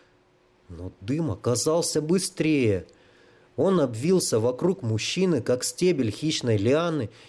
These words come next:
или щупальца неведомого чудовища, и пополз дальше, потащив мужчину за собой.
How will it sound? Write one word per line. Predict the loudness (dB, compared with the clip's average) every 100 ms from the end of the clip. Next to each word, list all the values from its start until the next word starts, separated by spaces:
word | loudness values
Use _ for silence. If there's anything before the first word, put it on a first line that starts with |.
| _
или | -2 -2
щупальца | 0 -2 -2 -2 -4 -2
неведомого | 0 0 2 0 0 2 0 0
чудовища, | -2 0 2 2 0 -2 -4 -6 -20 _ _ -6
и | -4
пополз | -2 -4 0 2 2 -2
дальше, | -2 2 2 0 -2 -4
потащив | -4 -2 -2 0 0 0
мужчину | 0 -2 0 0 2 2
за | 0 -2
собой. | 0 -2 0 0 0